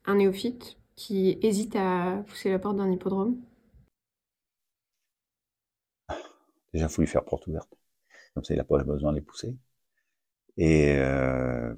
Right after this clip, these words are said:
Speaker 2: parce que je pense que faire payer, euh, cinq euros pour une famille qui vient, euh, plus, euh, le hot dog et tout, le gars, il a, il a craqué un billet de cinquante,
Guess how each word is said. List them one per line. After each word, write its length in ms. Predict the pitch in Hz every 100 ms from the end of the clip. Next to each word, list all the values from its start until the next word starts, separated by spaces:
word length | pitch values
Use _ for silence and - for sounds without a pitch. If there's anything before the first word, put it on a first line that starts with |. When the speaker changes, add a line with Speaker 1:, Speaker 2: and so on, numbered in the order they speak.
| -
Speaker 2:
parce 140 | -
que 100 | 76
je 100 | -
pense 180 | 80 -
que 60 | -
faire 200 | 76 -
payer, 460 | 82 76 82 87
euh, 200 | 78 67 67
cinq 320 | - 78 -
euros 440 | 80 85 87 85 -
pour 120 | 76
une 60 | 76
famille 460 | - 78 85 92 -
qui 140 | 73
vient, 460 | 71 80 87 85 67
euh, 380 | 67 65 67 65
plus, 320 | - 78 -
euh, 120 | 71
le 120 | 71
hot 100 | 82
dog 260 | 78 85 82
et 100 | 73
tout, 180 | - 90
le 100 | 73
gars, 120 | 85
il 80 | 78
a, 320 | - 78 71
il 120 | 76 71
a 40 |
craqué 320 | - 78 85
un 80 | 80
billet 180 | 76 73
de 40 |
cinquante, 500 | - 87 87 95 -